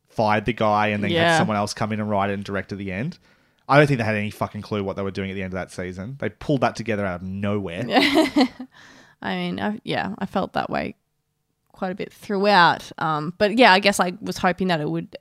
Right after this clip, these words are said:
Speaker 2: end up somewhere and it didn't. So, um, yeah, so, okay. So what do we think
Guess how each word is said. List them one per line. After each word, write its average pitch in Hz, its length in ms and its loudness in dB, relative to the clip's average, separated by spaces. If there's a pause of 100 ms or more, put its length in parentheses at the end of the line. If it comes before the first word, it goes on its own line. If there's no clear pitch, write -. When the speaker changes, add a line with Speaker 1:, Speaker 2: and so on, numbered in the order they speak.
Speaker 2:
end 175 200 -4
up - 160 -6
somewhere 170 380 -2
and 69 100 -4
it - 180 -10
didn't. - 360 -6 (100)
So, 64 360 -6 (800)
um, 214 480 2 (180)
yeah, 214 220 6
so, 202 220 6
okay. 202 360 4
So 226 200 6
what 220 440 6
do 214 80 0
we 190 100 2
think 165 380 -6